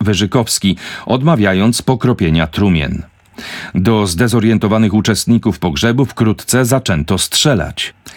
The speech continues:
Na czele narodowców stał Ludwik Denys z Chojen i to na jego sygnał z zaparkanu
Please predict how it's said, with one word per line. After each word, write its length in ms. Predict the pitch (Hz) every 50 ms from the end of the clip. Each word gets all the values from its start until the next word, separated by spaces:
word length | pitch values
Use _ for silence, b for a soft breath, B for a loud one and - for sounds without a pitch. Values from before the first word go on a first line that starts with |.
| B B B B B
Na 160 | 90 107 107
czele 260 | 104 - 127 110 98 92
narodowców 720 | 95 92 87 85 80 - 127 - - - 82 71 - - - -
stał 320 | - - 165 165 147 -
Ludwik 480 | - 117 120 131 117 92 110 123 104 95
Denys 420 | 92 123 123 104 90 82 - - - -
z 100 | - -
Chojen 400 | - 92 82 82 78 78 87 85 B B B B B -
i 100 | 117 107
to 140 | - 160
na 140 | 165 143 117
jego 280 | 101 98 117 127 123 -
sygnał 480 | - - 107 85 90 104 113 110 - -
z 80 | 92 80
zaparkanu 880 | 76 76 92 107 - - 87 87 82 - 110 107 110 107 120 135 127